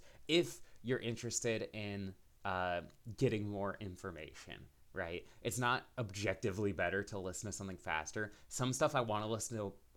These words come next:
at one point oh because I, you know,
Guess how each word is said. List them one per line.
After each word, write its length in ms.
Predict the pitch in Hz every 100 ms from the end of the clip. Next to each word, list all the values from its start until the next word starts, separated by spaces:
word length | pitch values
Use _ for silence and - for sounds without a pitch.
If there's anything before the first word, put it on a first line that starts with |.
| 98
at 180 | 98
one 180 | 87 92
point 260 | - 101 107
oh 160 | 127
because 720 | 98 95 98 90 87 87 - - - - - -
I, 480 | 87 87 87 85 82 - - - - -
you 100 | 95
know, 300 | 85 82 85